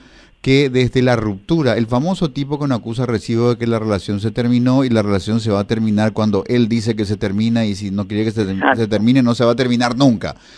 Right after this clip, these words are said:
Speaker 1: Bueno, eh, la señorita había puesto en fiscalía y en sede policial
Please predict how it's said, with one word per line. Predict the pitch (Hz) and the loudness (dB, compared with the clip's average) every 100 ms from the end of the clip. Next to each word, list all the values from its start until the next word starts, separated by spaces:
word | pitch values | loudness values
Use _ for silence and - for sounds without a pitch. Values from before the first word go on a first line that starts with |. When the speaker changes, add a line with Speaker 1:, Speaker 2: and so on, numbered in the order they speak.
| - - | -20 -16
Speaker 1:
Bueno, | 147 160 107 90 85 _ _ _ _ - | -6 -2 0 -2 -8 _ _ _ _ -4
eh, | 143 135 - | -2 0 -2
la | 127 139 | 0 0
señorita | 131 - 143 135 131 165 165 202 202 | -2 -2 -2 0 0 0 -2 -2 -2
había | 139 123 113 135 151 165 165 156 131 120 104 90 _ _ _ | -2 0 0 -2 -2 -2 0 0 0 0 -2 -6 _ _ _
puesto | 151 156 139 - 143 - | 0 2 2 0 -2 0
en | 151 170 | 0 0
fiscalía | 160 160 - 139 127 135 139 - | -2 -4 -2 -2 0 2 0 2
y | 123 | 4
en | 113 | 4
sede | - 127 127 | 2 2 2
policial | 120 127 120 - 110 113 | 0 0 0 0 2 2